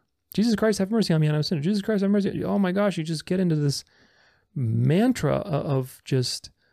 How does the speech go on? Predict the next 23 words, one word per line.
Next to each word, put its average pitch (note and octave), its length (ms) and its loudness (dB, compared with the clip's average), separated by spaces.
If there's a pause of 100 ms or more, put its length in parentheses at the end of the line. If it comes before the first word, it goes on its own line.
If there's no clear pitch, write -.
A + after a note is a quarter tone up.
(1160)
pagan A#3+ 340 2
stuff, F#3+ 380 0
man. A#2 380 -2
It's - 160 -4
just - 160 -4
pagan E3+ 260 0
stuff. - 640 -6 (600)
And C3+ 120 0
it's - 160 -4
not C#3+ 280 -2
from C3 200 -4
God. - 420 -4
It C3 120 -4
really B2+ 260 0
isn't. - 360 -6
I C#3 60 -2
hate B2+ 200 -2
to C3 80 -10
say B2+ 160 -4
it, C#3 120 -4
but C3+ 120 -4
it's - 140 -8
not. - 220 -6